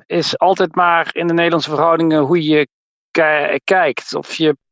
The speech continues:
partijen allemaal individueel neemt, dan zie je een vierstrijd. Op dit moment natuurlijk gewoon om te vragen wie de grootste wordt. Als je het een beetje in stromingen indeelt, rechts, midden en links, toch maar even voor het gemak.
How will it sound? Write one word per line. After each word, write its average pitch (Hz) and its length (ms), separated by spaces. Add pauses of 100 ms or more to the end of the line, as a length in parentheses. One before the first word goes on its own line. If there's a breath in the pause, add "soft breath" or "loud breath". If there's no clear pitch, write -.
partijen 160 500
allemaal 156 320
individueel 147 640
neemt, 175 560 (960)
dan 143 200
zie 165 140
je 165 60
een 151 60
vierstrijd. 123 680 (500)
Op 123 120
dit 127 100
moment 117 440
natuurlijk 117 340
gewoon 123 220
om 120 80
te 123 100
vragen 120 300
wie 127 100
de 123 80
grootste 131 360
wordt. 92 240
Als 131 320
je 139 60
het - 180
een 123 100
beetje 143 300
in 120 80
stromingen 160 580
indeelt, 170 720
rechts, 127 340
midden 117 260
en 113 80
links, 143 500
toch 151 160
maar 139 160
even 135 200
voor 139 100
het 131 100
gemak. 135 400